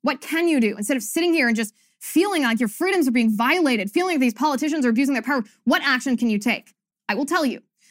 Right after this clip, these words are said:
There is legislation right now in the United States Congress that would force airlines in the United States, domestic airlines, to impose vaccine mandates. It's called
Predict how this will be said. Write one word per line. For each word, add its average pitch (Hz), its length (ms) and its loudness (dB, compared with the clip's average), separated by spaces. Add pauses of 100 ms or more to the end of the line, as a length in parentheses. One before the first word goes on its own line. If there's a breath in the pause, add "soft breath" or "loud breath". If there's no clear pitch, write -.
(120 soft breath)
There 294 120 2
is 311 120 0
legislation 320 580 -2
right 247 160 2
now 208 380 0
in 247 100 2
the 277 60 2
United 247 240 0
States 285 200 -2
Congress 214 360 0
that 175 120 -6
would 214 120 -2
force 330 360 -4 (120)
airlines 277 680 -2 (300)
in 262 180 0
the 277 80 2
United 269 240 0
States, 214 180 -4
domestic 254 440 -2
airlines, 220 460 -2
to 247 40 -2
impose 247 400 0
vaccine 220 420 0
mandates. 202 460 -6 (240 soft breath)
It's 247 160 0
called 254 220 0